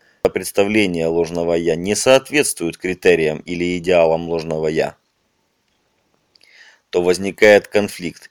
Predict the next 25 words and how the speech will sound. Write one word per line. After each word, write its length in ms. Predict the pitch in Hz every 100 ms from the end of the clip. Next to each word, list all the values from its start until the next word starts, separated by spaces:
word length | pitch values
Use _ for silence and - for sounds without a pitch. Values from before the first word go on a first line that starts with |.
| -
или 240 | 98 87
внутри 440 | 85 85 82 123 143
тебя, 440 | - 78 76 71 _ _ _ _ -
или 220 | 101 95
с 80 | 87
другими 420 | 92 95 95 92
людьми, 520 | 87 82 101 131 151 _ _ _
или 220 | 90 87
психологический 920 | 82 - 87 90 90 87 85 - - 82
конфликт 460 | 90 87 113 107
с 40 | -
самим 300 | 87 87 82
собой 400 | 90 92 127 -
из-за 240 | 78 78
какой-то 420 | - - 82 82
ситуации. 680 | - 78 82 73 - - _ _ _ _ _ _ _ _ _
Эти 280 | - 117 123
конфликты 500 | 123 120 123 117 123
бесконечны 840 | 107 107 127 120 92 - 71 - _ _ _ _ _ -
и 100 | 90
будут 320 | 85 87 85
продолжаться 600 | 87 87 87 87 82 82
до 140 | 78 80
тех 340 | 120 127 -
пор, 280 | - -